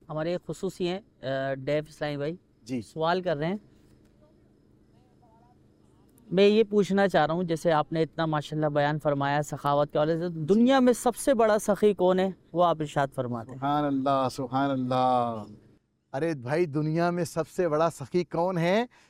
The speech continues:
Speaker 2: شہنشاہ نبوت قاسمی نعمت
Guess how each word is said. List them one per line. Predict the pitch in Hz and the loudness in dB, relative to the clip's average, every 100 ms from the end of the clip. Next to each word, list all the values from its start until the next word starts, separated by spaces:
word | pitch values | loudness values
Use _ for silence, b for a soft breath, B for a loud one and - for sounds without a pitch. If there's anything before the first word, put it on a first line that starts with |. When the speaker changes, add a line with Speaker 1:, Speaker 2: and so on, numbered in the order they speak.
| - | -20
Speaker 2:
شہنشاہ | - 170 175 196 - 170 180 | -2 0 2 -2 -2 0 0
نبوت | 185 175 160 175 196 - | -2 -6 -6 -2 -2 -4
قاسمی | - 160 175 - 185 180 202 190 | -6 -2 -2 -6 -10 -6 -4 -4
نعمت | 165 180 208 226 | -4 -6 0 0